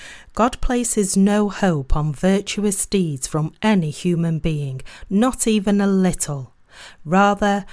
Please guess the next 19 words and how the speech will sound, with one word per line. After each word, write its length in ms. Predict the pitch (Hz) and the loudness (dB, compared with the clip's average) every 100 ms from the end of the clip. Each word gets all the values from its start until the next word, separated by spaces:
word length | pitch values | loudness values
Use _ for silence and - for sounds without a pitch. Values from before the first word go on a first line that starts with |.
| - - | -18 -12
God 360 | 151 202 233 - - | 0 2 2 -2 0
is 260 | 190 147 | 0 0
just. 640 | - 170 151 - - - - _ _ - - - - | -4 -4 -4 -2 -4 -4 -12 _ _ -20 -20 -16 -4
Therefore, 680 | 170 160 156 185 202 233 - - - | -2 -2 -2 2 2 0 -6 -20 -2
he 260 | 220 254 | 0 2
had 260 | 240 233 226 | 2 0 0
to 140 | - | -2
judge 420 | 196 - 208 202 - | -4 0 0 0 -2
without 460 | 185 185 214 226 | 0 2 2 0
fail 580 | - - 185 156 143 131 - - - | -6 0 0 0 -6 -8 -16 -8 2
all 340 | 202 233 240 | 6 6 4
the 140 | 233 | 2
sins 500 | 220 - 196 151 139 - - | 0 2 2 0 -2 -4 2
everyone 600 | 208 220 247 220 208 196 | 2 2 -2 2 2 2
had 260 | 196 185 | 0 -2
committed 520 | - 185 175 - 170 | 0 0 0 -2 -4
since 360 | - - 175 - | -2 0 0 0
their 240 | 170 165 | 0 -2
birth. 420 | 160 160 151 139 | -2 -2 -2 -4